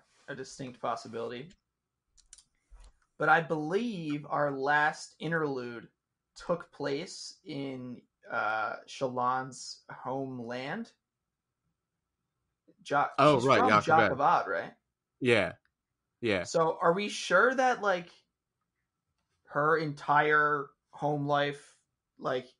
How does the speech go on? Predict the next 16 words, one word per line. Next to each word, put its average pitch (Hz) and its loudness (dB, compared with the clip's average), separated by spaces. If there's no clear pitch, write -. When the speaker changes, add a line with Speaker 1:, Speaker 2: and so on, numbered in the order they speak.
Speaker 1:
honor 143 2
guard, 139 2
like, 127 -8
brothers 139 2
and 135 -10
everyone 139 -2
isn't 131 -10
just - -16
completely 143 -8
decimated 151 0
and 123 -8
killed 131 -4
at 143 -6
this 147 -10
point 156 -8
after, - -6